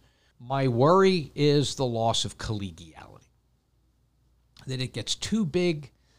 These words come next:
and it, it can be done. I mean, you could still have seminars and things of this nature, but I think the tight-knit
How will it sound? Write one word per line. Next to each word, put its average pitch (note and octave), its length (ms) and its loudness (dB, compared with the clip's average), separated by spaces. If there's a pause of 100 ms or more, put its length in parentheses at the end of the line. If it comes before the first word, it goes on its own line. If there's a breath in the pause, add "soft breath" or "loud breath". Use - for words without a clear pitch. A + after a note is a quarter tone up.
(140)
and B3+ 140 -2
it, C4+ 100 -4
it E4 180 -8
can C4+ 160 -6
be F#3 140 -8
done. F#2+ 420 -14 (300)
I - 20 -20
mean, B2 400 -10
you D#3+ 100 -20
could E3+ 120 -16
still C#3 220 -2
have C3 200 -2
seminars A2 760 0
and G2 100 -8
things G#2+ 260 -8
of G2 120 -10
this G#2 240 -4
nature, F#2 420 -10 (360 soft breath)
but C#3+ 120 0
I C#3 80 2
think F3+ 280 -2
the C#3 100 -4
tight-knit B2+ 720 -4